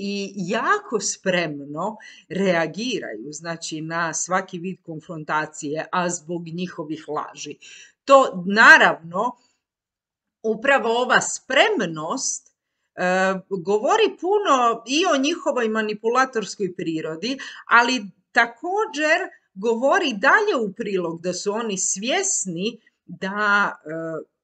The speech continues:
govore neistinu i oni su svjesni da zapravo uvijek mogu biti otkriveni i spremni su na tu poziciju. Znači, e, zašto ste vi spremni na to da ste otkriveni u laži? Zato što ste svjesni da lažete.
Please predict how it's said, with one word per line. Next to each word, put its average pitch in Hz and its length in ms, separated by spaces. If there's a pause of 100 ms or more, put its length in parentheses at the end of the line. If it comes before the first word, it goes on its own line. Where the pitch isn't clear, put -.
(120)
govore 175 540
neistinu 226 720
i 240 80
oni 277 200
su - 180
svjesni 339 640
da 320 200
zapravo 311 460 (100)
uvijek 285 300
mogu 202 380
biti 196 340 (240)
otkriveni 320 920 (140)
i 339 40
spremni 302 880
su - 220
na 151 180
tu 165 220
poziciju. 143 680
Znači, 190 420 (280)
e, 180 420 (440)
zašto - 420
ste - 180
vi 294 120
spremni 226 800 (200)
na 185 140
to 185 220
da 175 160
ste 175 220
otkriveni 160 540
u 151 100
laži? 151 380
Zato 175 280
što 175 200
ste 175 200
svjesni 196 640
da 139 160
lažete. 165 640